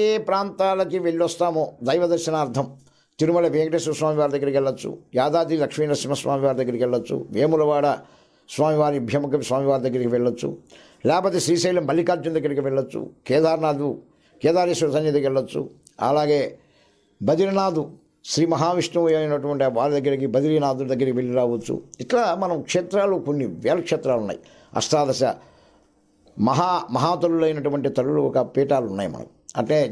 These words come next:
ఎన్నో రకాలైనటువంటి జ్యోతిర్లింగాలు ఉన్నాయి, అలాగే దశావతారాలకు సంబంధించిన దేవాలయాలు ఉన్నాయి.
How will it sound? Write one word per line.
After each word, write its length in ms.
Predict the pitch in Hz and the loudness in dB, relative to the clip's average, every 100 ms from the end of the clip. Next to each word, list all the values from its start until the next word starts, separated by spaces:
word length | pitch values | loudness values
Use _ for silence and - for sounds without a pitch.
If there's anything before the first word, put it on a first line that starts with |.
| - - _ _ _ _ _ - | -6 -20 _ _ _ _ _ 0
ఎన్నో 300 | 170 220 247 240 | 2 4 2 2
రకాలైనటువంటి 840 | 208 214 208 202 190 185 175 175 160 | 0 0 0 0 0 0 0 0 2
జ్యోతిర్లింగాలు 640 | 175 180 175 156 160 151 123 | 0 0 -2 -2 0 0 0
ఉన్నాయి, 220 | 104 - - _ - | -6 -12 -16 _ -2
అలాగే 280 | 160 190 190 180 | 0 2 2 0
దశావతారాలకు 460 | 151 170 180 185 160 | 0 0 0 0 0
సంబంధించిన 300 | 151 156 143 | -2 -4 -2
దేవాలయాలు 440 | 123 127 123 104 92 | -2 0 0 -2 -4
ఉన్నాయి. 200 | 80 - | -10 -16